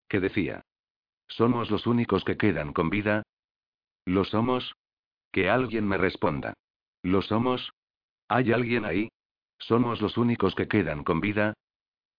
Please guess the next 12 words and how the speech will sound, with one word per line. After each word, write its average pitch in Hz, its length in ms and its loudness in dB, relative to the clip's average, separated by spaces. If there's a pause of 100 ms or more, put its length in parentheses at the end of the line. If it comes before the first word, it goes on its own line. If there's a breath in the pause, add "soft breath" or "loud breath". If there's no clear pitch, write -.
(160)
Bel 113 220 4
Reval 104 380 2
empezó 107 420 2
a 113 80 4
temblar, 95 600 0
"es 120 180 0
tu 101 140 -2
voz". - 180 -4 (1040)
"Lo 92 200 2
sé", 104 180 0
respondió 95 600 0
Bekain. 82 400 0